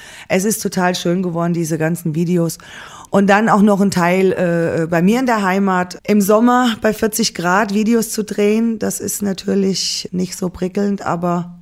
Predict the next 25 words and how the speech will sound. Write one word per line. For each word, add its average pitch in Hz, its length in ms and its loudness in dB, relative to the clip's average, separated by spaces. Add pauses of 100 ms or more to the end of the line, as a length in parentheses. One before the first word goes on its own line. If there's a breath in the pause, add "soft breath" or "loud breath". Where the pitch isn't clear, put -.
(760 loud breath)
wir 170 140 -2
haben's 180 180 -4
ganz 185 240 -6
gut 196 200 -6
gemeistert. 190 580 -4
Ja, 196 180 0
wir 208 120 4
waren 214 180 2
auch 220 140 -2
noch, 202 260 -2
äh, 175 320 -2
nicht 196 320 -4
zu 208 140 -2
vergessen, 175 480 -6
in, 147 240 -8
in 151 240 -6
Meißen 160 560 -4
waren 139 260 -6
wir, 165 300 -4 (880 soft breath)
in 156 520 -4
einem 139 680 -4
Kloster, 226 680 -2 (320)
in 107 100 -4
einer 147 180 -2
Klosterruine. 170 960 0